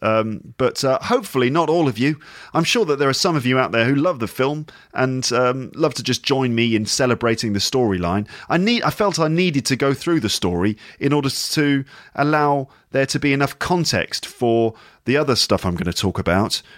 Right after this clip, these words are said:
which will be things like how the time machine works and themes that are devel-, dealt with in the story and stuff like that. So there you go. That's just me justifying it. But I don't need to justify anything, do I? Of course I don't. This is Luke's English podcast. It's my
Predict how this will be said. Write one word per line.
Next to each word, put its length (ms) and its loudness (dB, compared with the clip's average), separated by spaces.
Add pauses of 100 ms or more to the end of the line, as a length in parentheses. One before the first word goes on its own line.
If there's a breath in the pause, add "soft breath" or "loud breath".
which 220 0
will 80 2
be 120 0
things 360 -2
like 260 0 (240 loud breath)
how 160 0
the 80 -4
time 260 0
machine 340 0
works 420 0 (240 loud breath)
and 340 0 (140)
themes 580 -2
that 180 2
are 80 2
devel-, 580 -2
dealt 200 2
with 160 0
in 80 0
the 80 -2
story 500 0 (240 loud breath)
and 120 -6
stuff 220 0
like 140 4
that. 240 2
So 300 0 (840)
there 100 0
you 60 2
go. 120 2
That's 260 0 (180)
just 240 -2
me 160 0
justifying 580 0
it. 80 -2
But 140 0
I 80 2
don't 140 0
need 120 -2
to 80 0
justify 480 0
anything, 300 0
do 180 2
I? 220 0 (280 loud breath)
Of 100 -20
course 200 0
I 60 2
don't. 240 0
This 120 -2
is 120 -4
Luke's 260 0
English 260 0
podcast. 440 -2
It's 120 -8
my 360 2